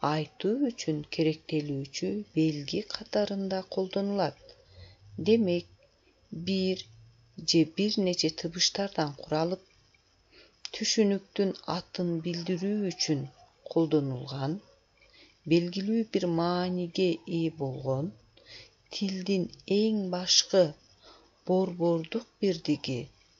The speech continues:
сөз деп аталат. Сөздөрдөн сөз тизмектери, сүйлөмдөр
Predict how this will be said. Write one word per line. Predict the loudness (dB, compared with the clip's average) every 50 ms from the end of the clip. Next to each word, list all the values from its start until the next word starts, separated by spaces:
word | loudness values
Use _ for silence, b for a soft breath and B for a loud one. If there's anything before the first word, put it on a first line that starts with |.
| _ -18
сөз | -10 -4 -2 -2 0 -2 -4 -8 -4 -2
деп | -2 -2 0 -4 -8
аталат. | -4 -2 0 0 2 0 0 -2 -8 _ -20 -20 _ _ _ _ _ _ _ _ _ _ _ _ _ _ _ _ _ _ _ -20 -20 -16 -14 -8 -2
Сөздөрдөн | 0 0 0 0 0 0 0 0 0 2 4 4 6 6 4 2 -2 -6 _ _ _ _ _ _
сөз | -8 0 2 4 4 4 0 -4 -8
тизмектери, | -4 0 2 2 2 2 0 2 6 8 8 8 8 6 2 2 0 -2 -6 -14 -20 _ _ -20 -20 B B B B B B B -16
сүйлөмдөр | -10 -2 0 0 4 6 6 6 6 4 2 0 -2 -2